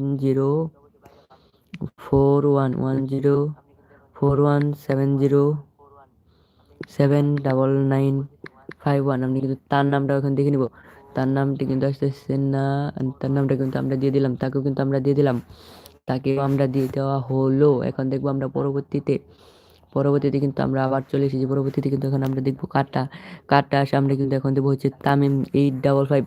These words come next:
এইট ডাবল ফাইভ সেভেন ট্রিপল ফাইভ থ্রি ডাবল ওয়ান,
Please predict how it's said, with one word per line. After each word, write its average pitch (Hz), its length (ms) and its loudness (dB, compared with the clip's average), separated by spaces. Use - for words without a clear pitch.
এইট 139 320 2
ডাবল 131 320 4
ফাইভ 135 240 2
সেভেন 143 460 2
ট্রিপল 143 320 0
ফাইভ 139 260 -2
থ্রি 147 280 2
ডাবল 139 300 4
ওয়ান, 131 220 0